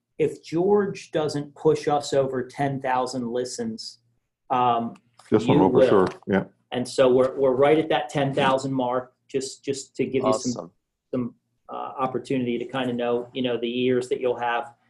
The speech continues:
Speaker 1: Um, what are some closing thoughts or anything you feel like we're leaving on the table in this conversation?
Speaker 3: Well, I, um, I, first of all, I wanna thank both of you for giving me this opportunity to talk about,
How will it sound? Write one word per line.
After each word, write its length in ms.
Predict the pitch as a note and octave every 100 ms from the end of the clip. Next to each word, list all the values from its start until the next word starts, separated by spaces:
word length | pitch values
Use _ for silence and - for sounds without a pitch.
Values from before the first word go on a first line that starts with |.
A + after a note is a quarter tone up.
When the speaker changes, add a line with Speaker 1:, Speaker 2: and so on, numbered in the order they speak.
| _ _ _
Speaker 1:
Um, 300 | C3 B2+ B2 C#3
what 160 | E3
are 60 | G3+
some 300 | - G#3 -
closing 440 | F#3+ F#3+ F#3 E3+
thoughts 360 | E3 D3+ E3 E3+
or 200 | C#3+ C#3+
anything 400 | D3+ D#3 E3+ E3
you 160 | D#3
feel 120 | D#3+ D3
like 160 | C#3+
we're 120 | C#3+
leaving 320 | C3+ C#3 C3+ C3
on 100 | C3
the 80 |
table 400 | A#2+ B2+ B2+ A2+
in 80 | A2+
this 120 | G#2+
conversation? 680 | - A2 G#2+ G#2 A2 G#2+ - - _ _ _ _ _ _ - -
Speaker 3:
Well, 340 | E3+ F#3+ G#3 -
I, 340 | F#3 F#3+ F3+ - - -
um, 400 | D3 C#3 C3 - _ _ D3
I, 220 | D3+ D3 - -
first 240 | F#3 F3
of 100 | D#3+
all, 80 | D#3
I 60 |
wanna 220 | C#3 C#3 C3
thank 320 | - C3+ B2+ -
both 240 | B2+ B2+
of 120 | F#2+
you 140 | F#2+ G2+
for 220 | - G#2+
giving 280 | A#2 A2+ A2+
me 100 | A2
this 200 | A#2+ -
opportunity 800 | A2+ - G#2 A2+ G2+ - G#2 G2+
to 100 | -
talk 320 | - A2 G#2 -
about, 360 | G#2+ G#2 G#2